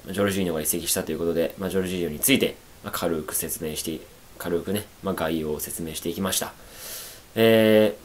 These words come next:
ー、まあ、ほんとね、今ね、あの、エンソ・フェルナンデスが、まあ、今の時点ではまだ取れてませんけども、えー、まあ、取れるんじゃないかと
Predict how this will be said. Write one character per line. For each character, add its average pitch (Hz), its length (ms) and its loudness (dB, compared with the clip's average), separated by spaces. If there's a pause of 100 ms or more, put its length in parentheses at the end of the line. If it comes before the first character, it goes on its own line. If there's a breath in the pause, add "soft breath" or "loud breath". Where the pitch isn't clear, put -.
(140)
ー、 - 20 -2
ま 127 80 4
あ、 - 20 0
ほ 131 120 2
ん 131 60 0
と 135 80 2
ね、 139 120 6
今 123 140 6
ね、 120 200 6
あ 107 120 2
の、 107 120 4
エ 117 80 6
ン 120 60 6
ソ・ 123 100 2
フ 117 100 0
ェ - 20 6
ル 117 60 8
ナ 120 80 8
ン 107 40 6
デ 104 80 4
ス 101 100 -2
が、 85 200 4
ま 131 80 6
あ、 - 20 8
今 151 160 6
の 131 100 10
時 - 80 0
点 131 120 8
で 104 60 4
は 101 40 4
ま 107 120 6
だ 104 60 4
取 113 140 2
れ 117 60 0
て 107 80 -2
ま 101 100 -2
せ 110 160 4
ん 98 60 0
け 98 80 0
ど 92 120 4
も、 101 240 2 (960)
え 98 360 4
ー、 - 20 -2
ま 110 80 4
あ、 - 20 0
取 123 160 6
れ 135 60 10
る 127 120 8
ん 110 40 6
じ 98 80 4
ゃ 98 40 6
な 104 100 8
い 101 80 4
か 82 100 0
と 71 200 -6